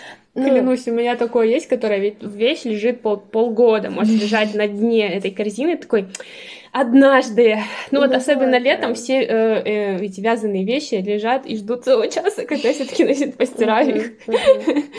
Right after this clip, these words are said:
Speaker 1: Ну, я стараюсь просто себя к этому приучать, потому что я не люблю, когда мой день проходит впустую.
Speaker 2: Мгм.
Speaker 1: Я иногда могу себе позволить такой день. Это нормально, но если, допустим, это длится уже несколько дней, я такая: «Мне не нравится». Я хочу ложиться спать и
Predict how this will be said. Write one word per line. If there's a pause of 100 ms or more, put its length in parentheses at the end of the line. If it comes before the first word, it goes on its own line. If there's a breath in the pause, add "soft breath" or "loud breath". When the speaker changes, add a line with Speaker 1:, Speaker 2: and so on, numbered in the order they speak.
(320 loud breath)
Speaker 1:
Ну,
я
стараюсь
просто
себя
к
этому
приучать,
потому
что
я
не
люблю,
когда
мой
день
проходит
впустую. (280 soft breath)
Speaker 2:
Мгм. (180)
Speaker 1:
Я
иногда
могу
себе
позволить
такой
день.
Это
нормально, (100)
но (160)
если,
допустим,
это
длится
уже
несколько
дней,
я
такая:
«Мне
не
нравится». (520 soft breath)
Я
хочу
ложиться
спать
и